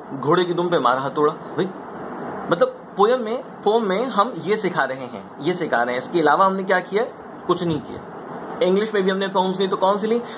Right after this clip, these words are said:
बा-, eh, Johnny Johnny yes Papa, Eating sugar नो Papa, ओपन, telling lies no Papa, Um, open योर mouth हा हा हा।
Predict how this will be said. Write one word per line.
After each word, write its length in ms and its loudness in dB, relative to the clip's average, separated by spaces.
बा-, 480 4
eh, 120 2
Johnny 280 4
Johnny 320 2
yes 100 -2
Papa, 320 4
Eating 200 4
sugar 220 2
नो 160 4
Papa, 280 6
ओपन, 760 2
telling 240 0
lies 280 0
no 100 -2
Papa, 220 6
Um, 600 2
open 180 2
योर 100 2
mouth 180 6
हा 100 4
हा 160 4
हा। 240 2